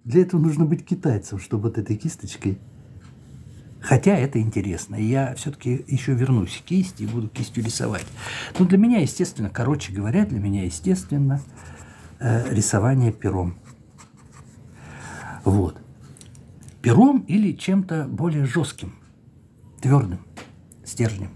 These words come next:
стержнем. О, как я долго-то. О, разговорился. Так вот, господи, возвращаюсь к этому рисунку. Но я думаю, это всем интересно, кому-то интересно. Если это пяти человекам интересно, то дай бог. Возвращаюсь к этому рисунку.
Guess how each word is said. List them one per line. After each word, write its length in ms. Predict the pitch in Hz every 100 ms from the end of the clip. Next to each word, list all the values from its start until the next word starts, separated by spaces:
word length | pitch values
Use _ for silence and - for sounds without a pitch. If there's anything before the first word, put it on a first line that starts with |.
| -
стержнем. 420 | - 131 123 104 - - - - - - - - - - - - -
О, 380 | 127 123 123 120
как 240 | 113 110
я 80 | 113
долго-то. 720 | 101 101 87 - - 92 - -
О, 180 | 175
разговорился. 840 | 175 113 101 101 95 90 87 - - - - -
Так 200 | - 143
вот, 420 | 196 208 151 - - - -
господи, 400 | 143 - - 107
возвращаюсь 640 | 120 127 143 - 233 185
к 80 | -
этому 300 | - - 123
рисунку. 500 | 117 113 139 127 - - - -
Но 80 |
я 80 | 226
думаю, 320 | 214 214 175
это 140 | 165 143
всем 280 | - 147 135
интересно, 460 | 127 160 190 127
кому-то 360 | 113 160 156 95
интересно. 520 | 98 143 135 - - - - -
Если 200 | 147 139
это 180 | 160 156
пяти 340 | - 165 - 139
человекам 500 | - 147 135 117 120
интересно, 380 | 143 160 143 -
то 120 | 131
дай 140 | 113
бог. 280 | 101 87 -
Возвращаюсь 420 | 117 143 - 226
к 80 | -
этому 240 | 143 131 123
рисунку. 500 | 117 - 127 113